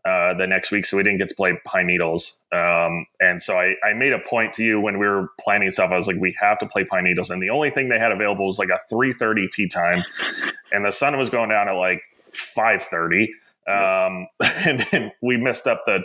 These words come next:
Speaker 1: time change a little bit when we booked it. Um, somehow we finished all eighteen holes, most of them in sunlight. Um,
Speaker 2: Yep.
Speaker 1: we, we played at a rapid pace. Uh, that golf course was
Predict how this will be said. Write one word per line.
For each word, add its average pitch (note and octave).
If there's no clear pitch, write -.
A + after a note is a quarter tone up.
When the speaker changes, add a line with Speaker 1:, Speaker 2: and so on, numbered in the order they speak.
Speaker 1:
time G#2+
change F2+
a F2+
little F2
bit G2
when G#2
we G2+
booked F#2
it. A#2
Um, F#2+
somehow C#3+
we G#2+
finished A2
all F#2+
eighteen F#2+
holes, F#2
most A2+
of F#2
them F#2
in E2+
sunlight. F2
Um, F2+
Speaker 2:
Yep. C3
Speaker 1:
we, B2+
we D3
played C#3+
at B2+
a G#2+
rapid G2+
pace. G2
Uh, F#2
that G#2+
golf F#2
course E2+
was F2